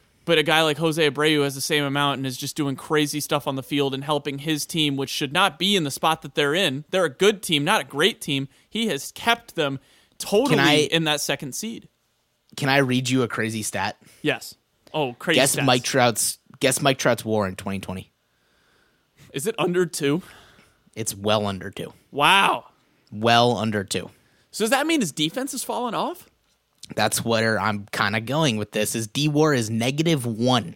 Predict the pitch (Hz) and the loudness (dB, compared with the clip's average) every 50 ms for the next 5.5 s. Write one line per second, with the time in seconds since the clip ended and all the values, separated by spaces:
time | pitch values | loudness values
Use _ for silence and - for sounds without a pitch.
0 | _ _ - 117 117 123 131 139 143 151 156 160 160 160 165 160 160 160 156 151 | _ _ -8 -4 -2 2 4 4 6 6 6 6 6 6 6 6 6 4 4 4
1 | 143 131 120 117 107 101 95 87 - - _ _ _ _ - 117 120 123 143 160 | 4 2 2 0 -2 -2 -4 -6 -8 -12 _ _ _ _ -4 0 0 2 2 2
2 | 180 175 175 156 147 135 110 120 127 117 104 - - - _ _ _ _ _ _ | 2 2 2 0 0 -2 -2 0 0 0 -2 -4 -10 -18 _ _ _ _ _ _
3 | _ _ _ _ _ _ _ _ _ _ _ _ _ _ _ _ - 156 180 214 | _ _ _ _ _ _ _ _ _ _ _ _ _ _ _ _ 0 2 2 2
4 | 240 - 247 - 127 123 120 - - - 220 202 185 175 175 - 202 175 196 185 | 2 2 4 4 6 6 6 4 4 4 2 2 2 0 0 0 0 2 2 0
5 | - - 220 226 - 214 202 - - | 0 -2 -4 -4 -4 -4 -6 -8 -10